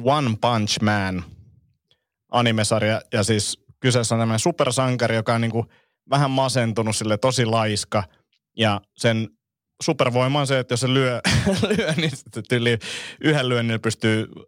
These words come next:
räjäyttämään tai tappaa kenet tahansa. Mut sit se on niinku jotenkin tosi laiska, se ei oikein jaksaisi tehdä mitään, ja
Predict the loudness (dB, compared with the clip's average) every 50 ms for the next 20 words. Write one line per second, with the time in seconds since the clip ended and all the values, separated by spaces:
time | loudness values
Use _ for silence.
0 | -6 0 0 2 2 2 0 0 0 0 -2 0 0 0 0 0 0 0 0 0
1 | 0 0 2 2 2 2 2 0 -2 -2 -2 0 0 -2 -2 -2 -4 -6 _ _
2 | _ _ _ _ _ _ -6 -4 0 0 0 2 2 2 2 2 0 0 0 0
3 | -4 0 0 0 2 2 0 0 0 0 0 0 -2 0 0 0 2 2 0 0
4 | 0 0 0 0 0 -2 -2 -2 -2 0 0 0 2 2 0 0 0 -2 -2 -2
5 | 0 0 0 0 0 0 -2 -4 -4